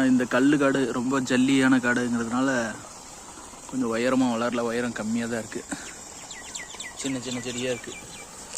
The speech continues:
அதுவும் வளர்ந்துரும். தட்டைக்காய், தட்டைச்செடி நல்லா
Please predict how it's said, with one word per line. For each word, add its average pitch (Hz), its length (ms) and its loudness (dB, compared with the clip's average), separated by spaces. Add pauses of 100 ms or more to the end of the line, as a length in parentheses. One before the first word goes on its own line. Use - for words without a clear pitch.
(1040)
அதுவும் 139 400 -2 (140)
வளர்ந்துரும். 147 440 -4 (3000)
தட்டைக்காய், 123 680 -4 (1800)
தட்டைச்செடி 139 600 -8 (280)
நல்லா 127 220 -2